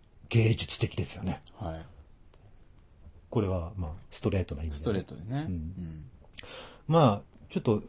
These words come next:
Speaker 1: インテリなこと言っていいですか？
Speaker 2: あ、お願いします。
Speaker 1: まあ、多分去年マリエンバードでを意識してはいるとは思うんですけどね。
Speaker 2: 去年？
Speaker 1: マリエンバードでっ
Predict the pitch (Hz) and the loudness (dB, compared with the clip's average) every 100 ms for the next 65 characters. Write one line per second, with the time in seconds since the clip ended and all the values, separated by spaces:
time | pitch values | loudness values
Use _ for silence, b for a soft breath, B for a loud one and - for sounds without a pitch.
0 | - 123 110 113 107 107 87 - 98 - | 0 0 4 2 2 0 -4 -6 -10 -8
1 | 98 - 104 - 98 87 85 156 135 - | -10 -2 0 0 0 -2 -2 -2 -2 0
2 | 254 233 123 - 170 139 104 98 98 104 | 6 6 6 8 8 8 8 4 4 2
3 | 101 101 95 90 85 80 - - - - | 4 6 4 2 -4 -6 -14 -20 -20 -20
4 | - - - - - - - 156 127 - | -20 -20 -20 -20 -20 -16 2 6 6 4
5 | 110 - 175 95 92 85 85 87 82 - | -4 4 4 4 2 -4 -4 -6 -8 -10
6 | 80 98 123 - - - - - - - | -10 -8 -10 -14 -20 -20 -20 -20 -20 -20
7 | - - 160 127 98 - - - - - | -14 -6 -2 -2 -4 -8 -16 -20 -20 -20
8 | - - 107 101 101 95 98 87 87 80 | -10 0 2 4 2 4 2 2 0 -6